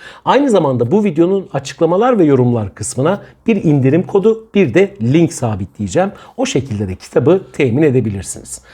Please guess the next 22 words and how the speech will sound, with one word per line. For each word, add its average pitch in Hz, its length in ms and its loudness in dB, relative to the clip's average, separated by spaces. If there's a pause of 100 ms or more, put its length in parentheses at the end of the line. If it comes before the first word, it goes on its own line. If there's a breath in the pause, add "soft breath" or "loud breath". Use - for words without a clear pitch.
(120 soft breath)
Haydi 151 400 0
bakalım. 131 320 -4 (500 loud breath)
Bir 294 160 4
yazarın 208 680 2
görüşlerini 214 640 2
belirttiği 170 560 -2
bu 247 120 0
parçadaki 139 540 -2
numaralanmış 151 640 0
cümlelerle 139 460 0
ilgili 110 260 -2
olarak 156 440 2 (220 loud breath)
aşağıda 220 460 0
verilenlerden 123 680 -2
hangisi 202 680 2 (160)
yanlıştır? 120 840 -4 (440 loud breath)
Birinci 277 440 4
cümlede 151 420 2
kişiliğiyle 226 720 0
ilgili 190 460 0 (100)
bilgi 170 360 2
veriyor. 92 420 -6